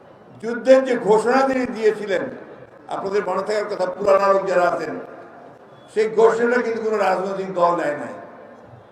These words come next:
কোনো রাজনৈতিক ব্যক্তিও দেয় নাই। ঘোষণা দিয়েছিলেন শহীদ প্রেসিডেন্ট জিয়াউর রহমান।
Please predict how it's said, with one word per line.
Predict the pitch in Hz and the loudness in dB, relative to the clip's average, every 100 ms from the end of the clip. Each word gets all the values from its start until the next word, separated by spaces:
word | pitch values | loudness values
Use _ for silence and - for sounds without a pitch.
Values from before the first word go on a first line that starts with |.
| - - | -20 -14
কোনো | 170 196 | -2 4
রাজনৈতিক | 202 202 220 214 | 4 2 -2 -2
ব্যক্তিও | 196 - 233 226 | -2 -2 2 4
দেয় | 202 190 | 6 6
নাই। | 190 180 - - - - - - - - - | 4 0 -6 -12 -18 -20 -20 -20 -20 -20 -12
ঘোষণা | 160 175 214 | -6 -4 0
দিয়েছিলেন | 214 196 196 196 185 - - - - - | 0 2 0 0 -2 -6 -10 -14 -20 -8
শহীদ | 180 208 214 214 | -2 0 0 -4
প্রেসিডেন্ট | 196 180 185 143 | -6 -4 -4 -4
জিয়াউর | 170 160 151 | -2 0 0
রহমান। | 143 143 151 131 | -2 0 0 -2